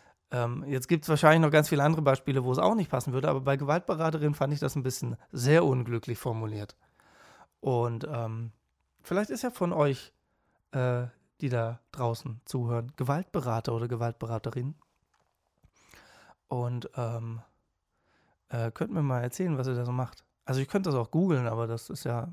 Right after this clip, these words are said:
pff, bisschen Kommunikation, ne? Man muss ja nicht die ganze Zeit am Handy hängen. Da <laughs> haben wir das Thema nämlich wieder. Man kann ja auch miteinander reden. Total abgefahrenes Zeug. Äh,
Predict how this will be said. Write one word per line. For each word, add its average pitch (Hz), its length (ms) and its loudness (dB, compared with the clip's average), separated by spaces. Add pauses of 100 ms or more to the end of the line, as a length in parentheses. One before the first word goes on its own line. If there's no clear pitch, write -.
(120)
pff, - 240 -20 (920)
bisschen 185 240 2
Kommunikation, 127 880 2
ne? 202 240 2 (160)
Man 143 140 0
muss 190 140 -2
ja 170 60 0
nicht 147 140 0
die 143 60 -4
ganze 139 240 0
Zeit 127 180 0
am 127 80 2
Handy 151 220 2
hängen. 113 220 -6 (640)
Da - 380 4
<laughs> - 120 -20
haben 143 160 2
wir 135 100 4
das 113 140 -2
Thema 117 260 -2
nämlich 107 240 -6
wieder. 110 280 -4 (440)
Man 120 120 -4
kann 170 180 0
ja 180 80 2
auch - 160 -2
miteinander 147 600 -2
reden. 113 340 -10 (240)
Total 143 360 -6
abgefahrenes 135 600 -6
Zeug. 156 320 -6 (440)
Äh, 131 220 -4